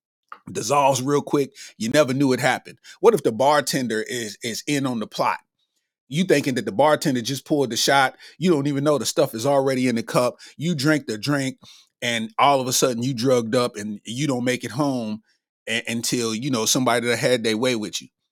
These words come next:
Now you apologizing to your man because now your man gotta find out who did this to you, not knowing that you just out here accepting everybody's drinks. You know what I'm saying?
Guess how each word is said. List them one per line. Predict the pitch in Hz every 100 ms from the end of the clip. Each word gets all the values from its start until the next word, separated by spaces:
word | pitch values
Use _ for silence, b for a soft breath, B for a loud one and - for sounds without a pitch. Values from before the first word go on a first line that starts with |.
| _ _
Now | 127 160
you | 147 139
apologizing | 117 165 165 131 135 123 117 107
to | 131
your | 117
man | 135 147 131 117 b -
because | 127 110 131
now | 156
your | 143 117
man | 143 180 165
gotta | 143 120
find | - 139 127 120
out | 117 120
who | 151
did | 123 131 117
this | 123 -
to | 175
you, | 143 92 - _ _ _ _ -
not | 143 135
knowing | 165 165 135
that | 127
you | 160
just | 131 -
out | 127 120
here |
accepting | 120 - 156 123 120
everybody's | 123 117 113 110 104
drinks. | 156 117 - -
You | 151
know | 175
what |
I'm | 170
saying? | 196 180